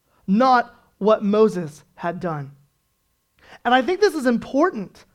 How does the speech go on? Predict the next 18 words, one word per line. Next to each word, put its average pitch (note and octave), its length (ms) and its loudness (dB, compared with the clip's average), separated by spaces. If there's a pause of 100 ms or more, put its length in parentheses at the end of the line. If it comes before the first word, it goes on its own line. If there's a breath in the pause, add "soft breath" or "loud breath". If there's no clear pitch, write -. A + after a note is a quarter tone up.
(180 soft breath)
because C4+ 300 2
when C4+ 180 4
we D#4 120 4
remember C#4+ 580 4
the A#3 160 2
Exodus, C4+ 480 2 (180 loud breath)
we E4 260 6
usually D4+ 540 4
remember D4 420 6
the C4+ 120 4
name A#3+ 320 2
Moses B3+ 480 4 (180 loud breath)
before D4 460 4
we C#4+ 180 0
remember C#4 400 2
the C#4+ 100 2
name C#4+ 260 4
Yahweh. C#4+ 560 0